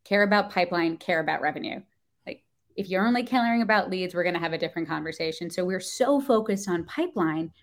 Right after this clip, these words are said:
and your C R O tends to be so focused on close as he or she should be. It's closing your number, it's hitting your number.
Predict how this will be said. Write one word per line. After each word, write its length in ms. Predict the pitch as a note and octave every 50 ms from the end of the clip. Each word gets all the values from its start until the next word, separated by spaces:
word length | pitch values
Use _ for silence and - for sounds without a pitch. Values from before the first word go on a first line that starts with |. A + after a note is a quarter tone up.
| _ _ _ _ _ _ _ _ _ -
and 140 | G3+ G3+ G3+
your 120 | G3 G3
C 280 | G3 - - - C#4 C#4
R 160 | B3+ A#3 A#3+
O 120 | A#3 G#3+
tends 340 | G#3+ - - G#3+ G#3 G#3 G#3
to 60 | -
be 100 | F#3 G3+
so 340 | G3 - - - G#3+ A3 A3
focused 420 | G#3+ - G3+ F#3+ G3 - F3+ F#3 -
on 160 | F3+ E3+ E3
close 360 | - - F3+ E3+ E3 E3 D#3
as 140 | F3 E3 D#3+
he 220 | - - G3+ F#3+
or 120 | F#3 F3 F3
she 400 | F3 - - - F#3 E3+ E3 E3+
should 360 | - - - - F3 E3+ -
be. 140 | - - -
It's 140 | - - -
closing 340 | - - B3+ A#3+ A#3 A3 G#3
your 100 | G3 F#3
number, 240 | F3 E3 D#3+ D#3+ D#3+
it's 120 | D#3+ -
hitting 260 | - F3+ F3 F3 E3+
your 80 | E3 D#3
number. 380 | D#3+ D#3 D#3 D3+ - - -